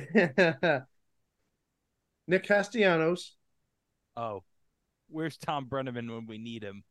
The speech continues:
Speaker 1: Uh, I was hoping you'd say that. Uh, Jordan Walker, Shohei, Stephen Kw-, why does Stephen Kwan have a rookie card insignia on this one? Last year was his rookie card.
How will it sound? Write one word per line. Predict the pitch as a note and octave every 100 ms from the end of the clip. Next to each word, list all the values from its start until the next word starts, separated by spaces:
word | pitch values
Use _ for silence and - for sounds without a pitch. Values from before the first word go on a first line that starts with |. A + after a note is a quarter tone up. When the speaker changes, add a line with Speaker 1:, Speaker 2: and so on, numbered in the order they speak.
| _ _ _ - _ _ _ _ _ _
Speaker 1:
Uh, | A#3+
I | E3 E3+ E3 D#3
was | D3+ D3
hoping | D#3+ C#3+ C#3+
you'd | C#3
say | - C#3 C3
that. | C3+ C3+ C#3+ C#3 - _
Uh, | D3+ D#3 D3+
Jordan | C#3 E3+ A3+ G#3+ F3+
Walker, | E3+ F3 F3 F#3 E3+ E3+ F3 -
Shohei, | - F3 F3+ E3 F3 E3+ E3+ E3 E3 F3 _ _ _ _ _
Stephen | - - - C#3+ E3+ F#3+ F#3+
Kw-, | A3
why | D#3 C#4+
does | D4+
Stephen | - A#3 G#3+ F#3
Kwan | F3+ G3 A#3
have | G3+ F3
a |
rookie | D#3+ C#3+ G3 C#4 A3+ E3 C3+ -
card | D#3 C3+ C3 C3+
insignia | C3+ - D#3+ C#3+ D3 C#3+ D3
on | D3+ C#3 C3+
this | C3+ D#3+ -
one? | D3 C3+ C3 C3 -
Last | G3 A#3+ A3
year | D#3
was | C3+ C3
his | C3
rookie | B2+ B2+ B2+
card. | - A#2+ - - -